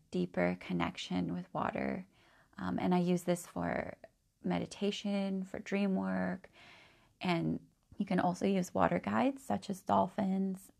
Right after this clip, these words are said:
and mermaids and other water familiars that you may feel aligned with. I sometimes will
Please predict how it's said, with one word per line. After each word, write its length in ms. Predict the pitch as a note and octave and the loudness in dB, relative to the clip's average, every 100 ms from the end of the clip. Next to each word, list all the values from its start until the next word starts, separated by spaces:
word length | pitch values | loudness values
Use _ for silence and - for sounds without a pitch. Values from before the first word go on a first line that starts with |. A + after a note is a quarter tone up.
| _ | _
and 180 | F#3+ F#3+ | -4 -2
mermaids 760 | F#3 F#3+ G3 G3 G3 G3 G#3+ - - _ - - - - - | 0 0 0 0 0 -2 -6 -14 -20 _ -20 -20 -20 -16 -2
and 160 | G3 - | 0 2
other 640 | - G3 G3 G3 F#3+ G3 - - _ _ - | 2 4 4 2 0 -2 -6 -12 _ _ 0
water 280 | G3+ F#3+ G3 | 2 4 2
familiars 640 | - F#3 F#3 F#3 F#3 F#3+ F#3 - - _ | 0 0 2 2 0 0 -4 -10 -20 _
that 280 | G3 G3 G3 G#3 | -4 -2 -4 -4
you 120 | G3+ F#3+ | -2 0
may 460 | F#3 F#3 F#3 F#3+ - _ _ _ _ - - | 2 2 0 -2 -6 _ _ _ _ -20 -4
feel 560 | G#3 F#3+ F#3+ F#3+ F#3+ - | 0 2 4 2 2 -2
aligned 420 | - F#3 G3 G3 G3+ | -2 0 0 0 0
with. 260 | A#3+ D4+ - - _ _ _ - - - - _ - | -2 -2 -6 -18 _ _ _ -20 -20 -20 -20 _ -2
I 400 | G#3+ G#3 G#3 G#3+ - | 2 4 4 4 2
sometimes 960 | A3 G#3 - A#3 B3 C4 C4+ C4+ - - | 2 2 2 2 4 6 6 4 -2 2
will 520 | G3 F#3+ F#3 F3+ | 2 4 2 0